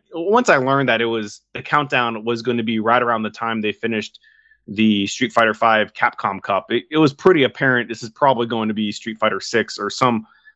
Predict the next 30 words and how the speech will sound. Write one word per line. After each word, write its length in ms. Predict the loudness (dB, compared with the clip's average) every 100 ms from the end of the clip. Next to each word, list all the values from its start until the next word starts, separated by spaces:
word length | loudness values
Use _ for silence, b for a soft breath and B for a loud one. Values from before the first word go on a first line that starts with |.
| _
fighting 360 | 2 2 0 -2
game 420 | -2 -2 -6 -12 _ -2
that 340 | -2 -2 -4
Capcom 360 | -6 -4 -4 -4
would 100 | -4
announce 360 | -2 -4 -2
next. 280 | -2 -2 -2
And, 160 | -6 -4
and 160 | 0
lo 120 | 4 6
and 100 | 6
behold, 420 | 6 6 6 6
they, 120 | 4
they 140 | 6
did 140 | 6 6
announce 300 | 4 2 -2
Street 260 | -10 -6
Fighter 200 | -2 -2
six, 340 | -2 0 0 0
and 280 | -2 -2 -2
just 140 | 0
with 100 | 2
the 80 | 0
teaser 340 | 2 6 6
trailer, 300 | 6 6 6
which 160 | 4 2
was 220 | -4 -6 0
just 260 | 2 2 0
C 160 | -2
G. 320 | 2 4 4